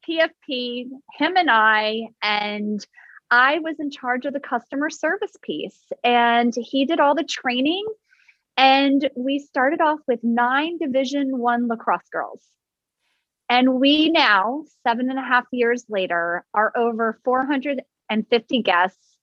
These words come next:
and we have moved two times. We are now in our brand new facility, over seventeen thousand square feet, and we have twenty-one team members.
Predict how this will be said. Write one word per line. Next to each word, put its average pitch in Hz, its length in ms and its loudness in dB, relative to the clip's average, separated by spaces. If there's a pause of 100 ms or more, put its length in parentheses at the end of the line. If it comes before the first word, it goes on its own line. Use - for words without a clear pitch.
(120)
and 226 140 2
we 240 120 4
have 220 160 2
moved 208 480 0
two 277 220 -4
times. 196 480 -2
We 233 100 2
are 220 80 2
now 220 300 4
in 220 180 -4
our 214 140 2
brand 240 320 -2
new 247 140 -2
facility, 190 720 -4 (420)
over 214 280 2
seventeen 262 640 2
thousand 202 480 2
square 226 500 0
feet, 196 300 0
and 202 140 -4
we 220 100 4
have 202 100 0 (300)
twenty-one 226 1700 -2 (440)
team 226 300 2
members. - 500 -6